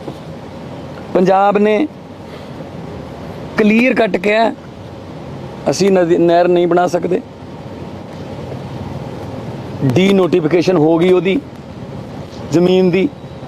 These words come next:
ਲੋਕਾਂ ਨੂੰ ਜ਼ਮੀਨ ਵੀ ਬਹੁਤ ਸਾਰਿਆਂ ਨੂੰ ਮਿਲ ਗਈ, ਉੱਥੇ ਖੇਤੀ ਕਰ ਰਹੇ ਨੇ, ਵੈਸੇ ਜੰਗਲ ਬਣ ਗਿਆ। ਸੋ ਸਾਡੇ ਕੋਲੇ ਪਾਣੀ ਹੈ ਨਹੀਂ, ਨਹਿਰ ਬਣਾਉਣ ਦਾ ਫਿਰ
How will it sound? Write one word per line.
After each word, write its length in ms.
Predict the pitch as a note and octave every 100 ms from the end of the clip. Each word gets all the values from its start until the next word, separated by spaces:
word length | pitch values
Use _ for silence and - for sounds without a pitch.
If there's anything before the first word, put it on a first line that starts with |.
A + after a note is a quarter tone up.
| -
ਲੋਕਾਂ 240 | E3 -
ਨੂੰ 120 | F#3+ F3
ਜ਼ਮੀਨ 340 | D#3 F3 F#3
ਵੀ 100 | F#3+
ਬਹੁਤ 160 | F#3 F3+
ਸਾਰਿਆਂ 220 | F#3 F#3+
ਨੂੰ 100 | F#3
ਮਿਲ 180 | F3+ F3
ਗਈ, 160 | F3
ਉੱਥੇ 220 | F#3 F3+
ਖੇਤੀ 280 | D#3+ D#3 F#3+
ਕਰ 140 | F3+ F3+
ਰਹੇ 120 | F#3+
ਨੇ, 180 | F#3+ - - - - - - - - - - - - -
ਵੈਸੇ 380 | B2 F3 D#3 F#3+
ਜੰਗਲ 340 | F3+ F#3 F#3
ਬਣ 180 | F3 F3+
ਗਿਆ। 300 | F3+ F#3 F#3+ - - - - - - - - - - - - - - - - - - -
ਸੋ 240 | - G3+ - - - - -
ਸਾਡੇ 280 | - F#3 F#3
ਕੋਲੇ 180 | F#3 F#3
ਪਾਣੀ 420 | E3 C#3+ D3+ D3+
ਹੈ 100 | E3+
ਨਹੀਂ, 220 | G3 G3 - - - - - - - - - - -
ਨਹਿਰ 280 | B2+ E3 G3
ਬਣਾਉਣ 260 | F3 E3 D#3
ਦਾ 140 | D#3
ਫਿਰ 240 | D3 D#3